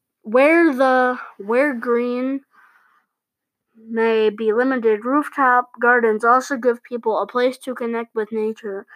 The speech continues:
and they provide homes for b-, bugs, birds, and other wildlife. Dirty job. Rooftop gardens can be planted with grasses, cacti, shrubs, trees,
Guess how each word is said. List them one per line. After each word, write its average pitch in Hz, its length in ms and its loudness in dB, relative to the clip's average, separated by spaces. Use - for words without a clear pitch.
and 226 80 -4
they 233 120 2
provide 240 480 2
homes 262 400 0
for 233 160 0
b-, 208 60 -4
bugs, 240 420 0
birds, 233 380 0
and 220 160 0
other 233 240 0
wildlife. 196 540 -2
Dirty 254 380 2
job. 220 500 -2
Rooftop 262 720 -4
gardens 233 500 0
can 233 260 -2
be 226 220 -2
planted 233 680 -4
with 214 500 -2
grasses, 254 680 -2
cacti, 233 640 -2
shrubs, 262 720 -2
trees, 262 560 -4